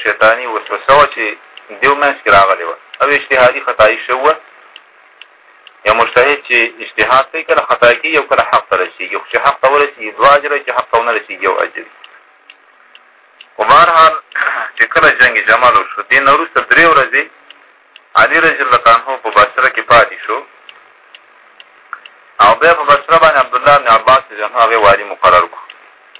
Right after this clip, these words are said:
د بصرې والا او ټولو د ده سره ملګري شو، بیعت یې وکړو. او بیا علي رضی الله عنه د بصرې نه کوفې ته روان شو، او د کوفې نه بیا د شام دپاره تیاری یې کاوه.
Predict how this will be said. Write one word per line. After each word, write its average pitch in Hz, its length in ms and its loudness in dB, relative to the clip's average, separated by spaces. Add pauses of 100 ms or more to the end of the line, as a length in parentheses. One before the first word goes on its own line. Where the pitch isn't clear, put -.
(640)
د 98 60 -2
بصرې 113 300 0
والا 135 260 4
او 113 80 0
ټولو 156 320 -2
د 120 180 -6
ده 120 120 -10
سره - 100 -2
ملګري 117 360 -2 (100)
شو، 123 120 0
بیعت 107 360 2
یې 90 60 -10
وکړو. 87 320 -16 (1000)
او 98 120 4
بیا 147 280 2
علي 143 160 0
رضی 135 260 -10
الله 113 220 -4
عنه 123 340 0
د 123 60 -4
بصرې 107 340 -2
نه 120 100 -4
کوفې 120 460 -4
ته 107 100 4
روان 95 360 4
شو، - 100 -20 (340)
او 95 100 2
د 107 60 -4 (100)
کوفې 147 320 -4
نه 131 60 2
بیا 123 120 0
د 107 100 -4 (100)
شام 120 180 2
دپاره 110 320 2
تیاری 92 380 2
یې 85 160 0
کاوه. - 160 -6